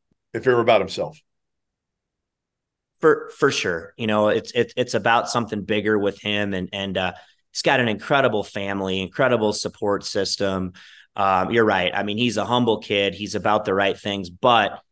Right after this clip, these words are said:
Speaker 2: he is a, I mean, he is as competitive of a young man as I've ever been around. So yeah, he has all that, you know, off the court, but when that ball's thrown up or you're in practice, I mean, he is a rip your heart out competitor. Uh, I mean, I, I mean, you, you have, that's,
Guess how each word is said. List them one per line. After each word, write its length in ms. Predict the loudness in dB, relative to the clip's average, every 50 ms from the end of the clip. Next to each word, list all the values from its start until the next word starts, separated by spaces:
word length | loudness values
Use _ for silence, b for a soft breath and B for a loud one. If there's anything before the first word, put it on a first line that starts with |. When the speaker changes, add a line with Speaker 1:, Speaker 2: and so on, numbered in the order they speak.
| _ _ _ _
Speaker 2:
he 400 | -20 -14 -8 -4 -2 0 0 0
is 340 | 0 0 -2 -2 -2 -4 -8 -6
a, 480 | -4 -4 -2 -2 -2 -4 -6 -8 -10 -14 _ _ -6
I 120 | -4 -2
mean, 220 | -2 -2 -4 -6 -4
he 200 | 0 2 4 4
is 180 | 2 2 -2
as 120 | -4 -6 -8
competitive 1080 | -8 -10 -12 -12 -12 -10 -6 -2 -2 0 0 0 0 2 2 2 4 2 2 0 -4 -8 -8
of 160 | -8 -6 -6
a 60 | -4
young 240 | -4 -2 -2 -2 -2
man 280 | -2 -4 -4 -4 -4 -6
as 120 | -6 -4
I've 240 | -2 -2 -2 -2 -2
ever 200 | -4 -4 -4 -6
been 180 | -4 -4 -4
around. 440 | -4 -4 -4 -2 -2 -2 -2 -4 -4
So 340 | -4 0 0 2 2 0 B B B B B B B B
yeah, 240 | 0 0 2 2 0
he 180 | 0 -2 -2 0
has 320 | 2 2 2 2 2 2
all 200 | 2 2 2 2
that, 320 | 2 2 0 0 0 -2 -6
you 100 | -8 -8
know, 120 | -6 -4
off 300 | -2 0 2 0 0 -2
the 80 | -8 -10
court, 340 | _ -2 0 0 0 0 -2
but 140 | -4 -6
when 140 | -6 -6 -4
that 220 | -2 -2 -2 0 0
ball's 380 | 2 4 4 4 2 0 -2
thrown 240 | -2 -2 -2 0 0
up 200 | 0 0 0 -2
or 80 | -4 -8
you're 260 | -6 -4 -2 -2 -2
in 100 | -2 -4
practice, 800 | -2 -2 0 0 0 0 -2 -2 0 0 0 0 0 -4 -8 B B B B B B
I 120 | B -4 -2
mean, 160 | -2 -2 -2
he 180 | -2 0 0 0
is 160 | 0 0 -2
a 80 | -4
rip 380 | -4 -2 0 0 0 0 -2 -8
your 180 | -6 -4 -2 0
heart 240 | 2 2 2 2
out 280 | 2 0 0 -2 -2 -6
competitor. 840 | -10 -14 -12 -8 -4 -4 -4 -4 -6 -10 -12 -12 -12 -14 -14 -14 -14
Uh, 240 | -12 -10 -8 -8 -8
I 100 | -8 -8
mean, 140 | -6 -2 0
I, 140 | 0 0 0
I 340 | -2 -6 -10 -10 -8 -8 -6
mean, 100 | -4 -2
you, 120 | -2 -2
you 200 | -2 -2 -4 -4
have, 300 | -4 -2 -2 -2 -2 -2 -2
that's, 420 | -4 -2 -2 -2 -6 -6 -8 b